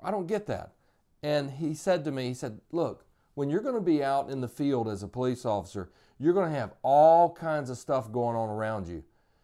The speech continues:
You're gonna have people yelling, you may have gunfire, you may have, uh, all kinds of unwanted activity that's putting pressure on you and pressure on the dog.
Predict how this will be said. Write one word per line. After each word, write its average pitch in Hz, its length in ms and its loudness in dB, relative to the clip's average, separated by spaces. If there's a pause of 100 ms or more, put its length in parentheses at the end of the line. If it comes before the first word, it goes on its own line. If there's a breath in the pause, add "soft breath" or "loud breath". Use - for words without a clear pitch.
(120)
You're 127 100 -4
gonna 131 100 2
have 98 100 -4
people 101 240 -4
yelling, 123 460 -2
you 123 80 -2
may 127 120 -4
have 90 220 -8
gunfire, 139 800 -2 (420 soft breath)
you 127 160 -2
may 131 180 -4
have, 110 280 -6 (500)
uh, 107 220 -4
all 151 260 -2
kinds 156 380 -4
of 101 180 -6
unwanted 147 640 0
activity 131 640 -2
that's 98 260 -10
putting 135 340 -4
pressure 151 500 -2
on 143 160 -6
you 120 200 -2
and 107 120 -10
pressure 117 420 -4
on 110 200 -6
the 107 80 -8
dog. 104 460 0